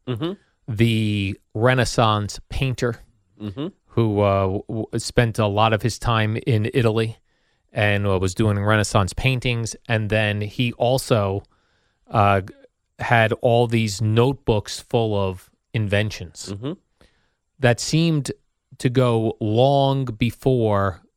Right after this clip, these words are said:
Speaker 2: these inventions actually took place.
Speaker 1: Specifically, I know the helicopter and other flight machines and
Speaker 2: Mm-hmm.
Speaker 1: war machines and tanks and all
Speaker 2: Yeah.
Speaker 1: those things.
Speaker 2: He seemed to, like, have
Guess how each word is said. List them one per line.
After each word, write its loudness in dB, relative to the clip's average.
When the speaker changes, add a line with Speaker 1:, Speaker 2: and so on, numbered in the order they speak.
Speaker 2:
these 0
inventions 0
actually -2
took -10
place. -8
Speaker 1:
Specifically, -8
I 0
know -2
the -2
helicopter -4
and -12
other -4
flight -4
machines -12
and -4
Speaker 2:
Mm-hmm. -2
Speaker 1:
war 0
machines -10
and -20
tanks -12
and -14
all -4
Speaker 2:
Yeah. 2
Speaker 1:
those -12
things. -20
Speaker 2:
He 2
seemed 0
to, 2
like, 2
have 0